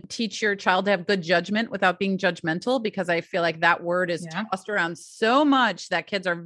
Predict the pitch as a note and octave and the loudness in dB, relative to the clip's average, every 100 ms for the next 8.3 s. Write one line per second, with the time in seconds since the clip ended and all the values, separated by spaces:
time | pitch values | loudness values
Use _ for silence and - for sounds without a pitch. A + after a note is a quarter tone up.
0 | E3 E3+ G3+ G#3 G#3+ F3 D#3+ G3 G3 G3 | -4 2 2 2 0 -4 0 2 0 -2
1 | F3 - E3+ E3 D#3+ D3 A2+ - - D#3+ | -6 -4 -6 -6 -2 -2 -2 -8 -8 0
2 | D#3 F3+ C#4+ C#4 B3+ B3+ A#3+ A#3+ C4 C#4+ | 2 4 2 0 2 4 4 2 0 0
3 | A#3+ A#3 C4 B3 G3 F#3+ G3 F#3 F#3 F#3+ | -2 -2 -4 -2 -4 -4 -2 -2 -2 -4
4 | E3+ - G3 F#3 - G3 G3+ A#3 A#3 A#3 | -6 -6 -4 -4 -4 -4 -2 -4 -4 -6
5 | - A#3 A#3+ A#3 F#3+ D#3 - G3+ - - | 0 2 2 0 -4 -4 -6 -10 -10 -8
6 | F3 F#3+ C4+ C#4 - - E3+ G3+ A#3 A#3+ | -4 0 0 0 -6 -12 -4 0 2 2
7 | A#3+ F#3+ A3 B3+ B3 A#3+ B3 - A#3 C#4 | 0 0 -2 0 -2 0 -2 -4 0 4
8 | C#4 C#4+ | 4 2